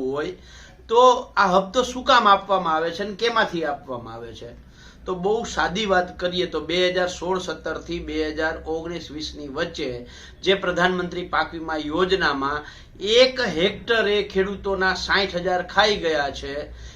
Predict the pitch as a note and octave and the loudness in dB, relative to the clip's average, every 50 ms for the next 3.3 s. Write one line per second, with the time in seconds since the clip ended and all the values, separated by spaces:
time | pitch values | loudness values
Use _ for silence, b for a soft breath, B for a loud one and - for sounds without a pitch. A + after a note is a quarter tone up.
0 | B - F#3 F#3 - - F3+ G3+ G#3+ F#3 G3+ G3 F#3 F#3+ F3+ F3 F#3 F#3 F3 D#3 | B -4 -4 -2 0 2 2 2 2 2 0 2 4 4 2 2 2 0 -2 -2
1 | D#3+ D#3 D#3+ F3+ F#3+ F#3+ F#3+ - - A3+ A3 G3+ F3 D#3 D3 C3 A#2+ B2 B2 A#2+ | -4 -4 -2 0 0 -2 -2 -4 0 4 6 6 6 4 2 -2 -2 -4 -6 -6
2 | - - B2 A#2 A2+ A2 A2 A2+ A2+ A2 G#2+ G2+ - - - - B B B B | -8 -10 -12 -12 -12 -12 -12 -12 -12 -12 -12 -12 -14 -14 -14 -16 B B B B
3 | B B B - E3+ G3+ | B B B -4 0 2